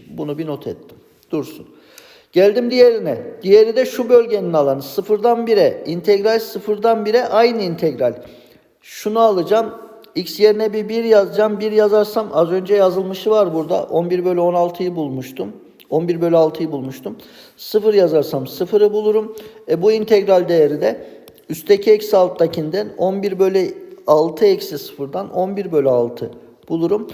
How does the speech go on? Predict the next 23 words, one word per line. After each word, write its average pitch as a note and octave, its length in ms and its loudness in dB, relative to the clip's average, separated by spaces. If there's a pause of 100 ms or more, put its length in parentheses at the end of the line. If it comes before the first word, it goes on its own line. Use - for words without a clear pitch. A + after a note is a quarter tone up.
(280)
E, E3 120 -2
bu G3 80 2
ikisini A3+ 400 -6
toplarsam, A3 800 0 (1500)
bu E3+ 40 -12
ikisini F3+ 320 -12
şurada D3+ 340 -4
toplayayım. A#2 580 -4 (840)
Dokuz E3+ 420 -4
bölü A#2+ 340 0
iki - 260 -10
ile E3 420 -4 (260)
on D3+ 280 -4
bir B2 160 -6
bölü A2+ 160 -2
altıyı D3+ 480 -6
toplayacağım. C#3+ 680 -6 (1700)
Üç C3 220 -12
de C#3+ 80 2
payda C3+ 360 -2
eşitlenir. C#3 580 -8
Yirmi C3+ 380 -10
yedi, C#3 520 -4